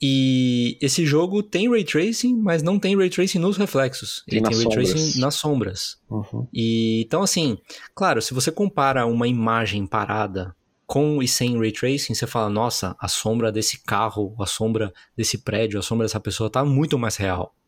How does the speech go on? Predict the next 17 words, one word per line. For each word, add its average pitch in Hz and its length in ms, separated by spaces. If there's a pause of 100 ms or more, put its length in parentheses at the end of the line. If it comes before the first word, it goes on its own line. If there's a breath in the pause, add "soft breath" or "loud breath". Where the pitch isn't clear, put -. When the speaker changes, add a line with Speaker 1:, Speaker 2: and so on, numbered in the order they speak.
(220)
Speaker 2:
Uhum. 101 380 (240)
Speaker 1:
Mas, 120 140
puta, 135 560
ali 110 260
no, 123 180
no, 110 260
no, 104 380
no, 98 240
no, 98 220
no 101 160
dia 107 220
a 101 40
dia, 101 320
ali 98 180
no, 98 240
no, 95 260
no, 98 280